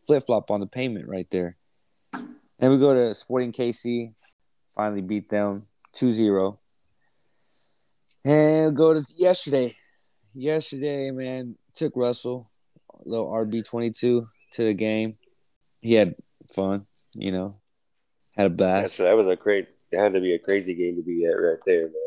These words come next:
Speaker 2: That back and forth both ways. <laughs>
Speaker 1: It, it was
Speaker 2: I'm sure that
Speaker 1: one to one,
Speaker 2: game was
Speaker 1: twelfth minute.
Speaker 2: Yeah.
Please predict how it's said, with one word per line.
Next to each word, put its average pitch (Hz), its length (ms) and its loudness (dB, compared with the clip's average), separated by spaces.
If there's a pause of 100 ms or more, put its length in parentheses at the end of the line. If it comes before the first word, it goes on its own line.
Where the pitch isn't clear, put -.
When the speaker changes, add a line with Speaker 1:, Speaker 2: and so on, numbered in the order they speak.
(180)
Speaker 2:
That 78 200 0
back 95 300 6
and 85 160 -2 (100)
forth 92 360 4 (100)
both 90 340 4
ways. 92 540 0 (200)
<laughs> - 100 -10 (280)
Speaker 1:
It, 123 200 4
it 131 100 4
was 135 300 4
Speaker 2:
I'm - 20 -20
sure - 0 -
that 117 60 -4
Speaker 1:
one 139 160 0
to 113 160 0
one, 87 200 4
Speaker 2:
game 90 100 4
was 82 80 -2
Speaker 1:
twelfth 110 280 2
minute. 104 340 -6 (720)
Speaker 2:
Yeah. 92 380 6